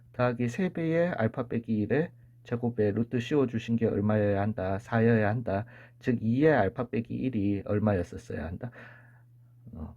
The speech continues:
뭐, 뭐 당연히 그건 양수네. 어, 사였었어야 한다. 즉 알파는 얼마다? 삼이다. 요렇게 나오겠네요. 즉 여기는 삼 콤마, 그러면은 삼 넣어주시면은 이 루트 삼이다. 요렇게 나오겠습니다. 그러면은 다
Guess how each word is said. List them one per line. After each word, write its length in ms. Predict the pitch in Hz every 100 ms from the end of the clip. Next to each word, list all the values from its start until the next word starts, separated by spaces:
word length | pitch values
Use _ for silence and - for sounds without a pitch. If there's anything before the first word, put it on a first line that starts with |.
| -
뭐, 140 | 92
뭐 100 | 82
당연히 300 | - 85 127
그건 260 | 185 120 170
양수네. 500 | 73 71 - 143 120 - -
어, 220 | 90 80 - - - - - -
사였었어야 720 | - 117 123 120 117 110 101
한다. 420 | 113 - - 104 - - - - - - - - - -
즉 180 | 120
알파는 480 | - 104 117 98 107
얼마다? 480 | 123 - 92 110 147
삼이다. 480 | - 202 190 139 135
요렇게 280 | 101 107 110
나오겠네요. 500 | 90 85 82 80 76 -
즉 180 | - 104
여기는 400 | 90 87 110 147 - - - -
삼 200 | 190 -
콤마, 500 | 208 190 165 127 - -
그러면은 380 | - 110 104 101
삼 200 | - 147
넣어주시면은 720 | 123 117 110 - 110 110 160 - - -
이 120 | 117
루트 240 | 117 117
삼이다. 460 | 117 117 104 135 160 -
요렇게 280 | - 113 -
나오겠습니다. 680 | 92 - - - 101 - - - - - - -
그러면은 640 | - 214 294 262 170 117 -
다 240 | - 131